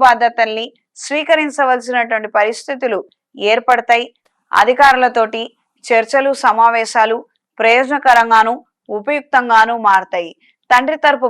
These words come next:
బంధువులతోటి విభేదాలు, ఘర్షణ ముమ్మాటికి తారాస్థాయికి చేరే విధంగా ఉండొచ్చు. కాస్తంత నెమ్మదించి మంచి విషయాలను గ్రహించుకోగలిగితే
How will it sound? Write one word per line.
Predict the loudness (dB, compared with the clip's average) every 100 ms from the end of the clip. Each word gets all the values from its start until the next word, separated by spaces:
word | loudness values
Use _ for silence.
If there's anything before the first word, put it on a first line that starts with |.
| 2
బంధువులతోటి | 2 2 0 0 0 -2 -2 -6 -10 _ _ -8
విభేదాలు, | -6 0 2 4 4 4 2 -6 _ _ -4 0
ఘర్షణ | 0 0 0 2 2 0 _ _ -10
ముమ్మాటికి | -6 -2 0 0 -2 -6 -6 -4 2
తారాస్థాయికి | 4 4 2 2 2 2 -4 -2
చేరే | 0 0 -2
విధంగా | -2 -2 0 0 0
ఉండొచ్చు. | -4 -6 -6 -10 -10 _ _ _ 2
కాస్తంత | 2 2 0 0 2 0
నెమ్మదించి | 0 0 0 -2 -6 -6 -6 -6 _ _ -10 -4
మంచి | -4 -2 -6 -6
విషయాలను | -4 2 2 2 0
గ్రహించుకోగలిగితే | -4 -4 -6 -10 -4 -2 0 -2 -4 -6